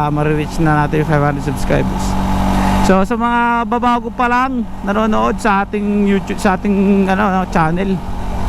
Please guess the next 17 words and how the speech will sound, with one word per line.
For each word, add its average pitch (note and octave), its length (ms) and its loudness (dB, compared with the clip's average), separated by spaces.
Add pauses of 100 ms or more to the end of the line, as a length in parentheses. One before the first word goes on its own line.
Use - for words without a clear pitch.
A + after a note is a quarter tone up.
(540)
huwag A3+ 80 4
niyo B3+ 160 4
naman C4 160 2
pong A#3+ 160 0
kalimutan G#3+ 560 0
mag-subscribe, C#3+ 720 0
no? B2 160 2 (160)
Tsaka D3 560 0
mag-like C#3 480 0 (480)
para C3+ 240 2
naman C#3 400 4 (560)
ma-update D#3 480 0
kayo D#3+ 160 2
sa D3+ 240 0
ating D#3 240 -2
video C#3+ 400 2 (160)
kahit C#3+ 240 0